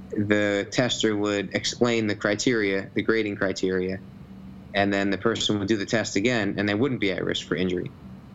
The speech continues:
So how can <laughs> someone be at risk for injury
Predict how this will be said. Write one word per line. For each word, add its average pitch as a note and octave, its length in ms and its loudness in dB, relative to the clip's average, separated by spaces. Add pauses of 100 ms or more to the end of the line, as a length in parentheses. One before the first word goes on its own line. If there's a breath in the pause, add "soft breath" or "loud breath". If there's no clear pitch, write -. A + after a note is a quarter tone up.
(220)
So G#2+ 420 4 (640)
how C3+ 360 2
can C3 160 0
<laughs> B2+ 100 -2
someone C#3+ 260 2
be A#2 140 2
at A2+ 100 0
risk B2+ 260 0
for B2+ 100 2
injury G#2+ 520 0